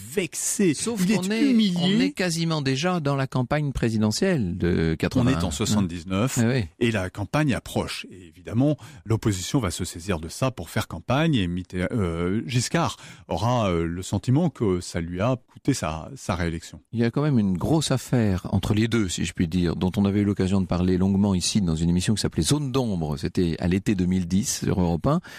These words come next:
Speaker 2: Euh, c'est l'affaire de Breuil, qui, elle, a failli toucher de près les plus hautes sphères de l'État.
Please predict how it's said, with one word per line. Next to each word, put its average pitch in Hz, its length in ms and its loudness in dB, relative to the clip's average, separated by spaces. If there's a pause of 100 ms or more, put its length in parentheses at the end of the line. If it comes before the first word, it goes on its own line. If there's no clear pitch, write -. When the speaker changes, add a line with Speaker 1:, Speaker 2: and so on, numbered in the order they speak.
(260)
Speaker 2:
Euh, - 140 2
c'est - 160 0
l'affaire 85 260 0
de 113 100 0
Breuil, 92 420 -2 (120)
qui, - 140 -2
elle, 123 320 2
a 113 120 0
failli 160 520 0
toucher 165 340 0
de 123 120 0
près - 320 -2
les 104 120 -2
plus - 180 -2
hautes 101 400 0
sphères 90 320 0
de 87 80 2
l'État. 82 360 -2